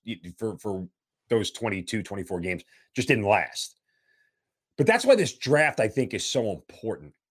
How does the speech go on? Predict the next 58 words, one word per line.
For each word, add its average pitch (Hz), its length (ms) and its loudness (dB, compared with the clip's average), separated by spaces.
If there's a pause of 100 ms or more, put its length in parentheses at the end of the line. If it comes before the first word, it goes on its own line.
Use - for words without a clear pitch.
(800)
And, 139 180 -2
and, 123 340 -4
and 113 220 -6 (160)
what 123 400 2
they 151 140 2
draft 120 400 2
is 92 180 -6
really 156 300 0
going 131 340 2
to 107 60 -6
tell 123 400 -2
you 92 580 -6 (960)
what 151 280 2
they 147 140 4
want 123 340 0
the 123 140 0
identity 104 500 -2
of 95 60 -4
this 90 100 -8
team 98 180 -8
to 90 60 -8
be. 92 140 -4
And 98 100 -2
I 110 40 -2
said 180 220 0
this 143 220 -4
yesterday 123 520 -2
when 101 180 -6
Aaron 113 260 -4
Freeman 113 380 -4
from 92 160 -10
Locked 104 240 -2
On 98 100 -4
Falcons 120 400 -2
was 85 140 -8
on 90 80 -6
the 82 80 -10
show. 92 180 -6
You 90 80 -4
can 92 120 -10
go 95 100 -2
back 95 300 0
and 85 120 -10 (460)
listen 110 240 0
to 95 60 -6
that 110 180 4
interview. 87 320 -4
He 101 140 -4
and 98 60 -4
I 95 140 0
don't 123 280 2
agree 123 220 2
often, 113 280 4
but 110 80 2
when 139 80 0
we 127 100 0
do, 110 220 2
it's, 95 100 -6